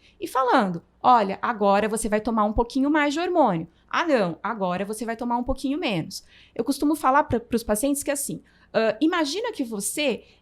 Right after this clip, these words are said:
é como se fosse uma canequinha. Então, você tá com uma canequinha cheia de água até aqui. Aí você vai lá e faz uma dieta e você vira um mini copinho,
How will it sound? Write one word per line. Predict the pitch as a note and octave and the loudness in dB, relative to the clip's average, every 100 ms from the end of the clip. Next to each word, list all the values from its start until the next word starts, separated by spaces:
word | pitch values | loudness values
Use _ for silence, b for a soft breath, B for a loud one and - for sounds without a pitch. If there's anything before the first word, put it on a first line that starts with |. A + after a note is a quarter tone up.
| - | -2
é | |
como | C4 D4 C#4+ | 2 2 2
se | - | 2
fosse | D4+ D4+ | 0 0
uma | E4 | 0
canequinha. | E4 D#4+ E4+ - G3+ D3 - | 0 0 -2 -2 -2 -2 -2
Então, | F3 A3+ A3+ | -4 -2 -2
você | A#3 B3 | -2 -4
tá | B3+ | -6
com | C4 C#4 | -6 -2
uma | B3+ | -2
canequinha | B3 A#3 A3+ D#4 D4+ | 0 -2 -2 -2 -2
cheia | D4 G#4 B4+ | -2 0 0
de | F#4 | 0
água | D4 D#4 D#4+ | 2 2 2
até | D4 - | 0 0
aqui. | - - E3+ - B B B | -4 -6 -8 -10 B B B
Aí | - C4 D#4+ | -2 0 0
você | E4+ D4+ D4+ | 0 -4 -4
vai | D4 C#4+ | -2 0
lá | C#4 E4+ | 0 0
e | |
faz | - C4+ C4 | 0 -2 0
uma | C4+ C4+ | -2 -2
dieta | C#4 B3+ - - | 0 0 -2 -4
e | - | -4
você | C#4+ D4+ D#4+ | -4 -4 -4
vira | C#4 C4+ D4 - b b | -2 -2 -2 -6 b b
um | - C#4+ C#4 | -2 0 2
mini | C4+ D#4 E4 | 6 6 6
copinho, | F4 - A3 D#3 D3+ | 2 2 2 2 0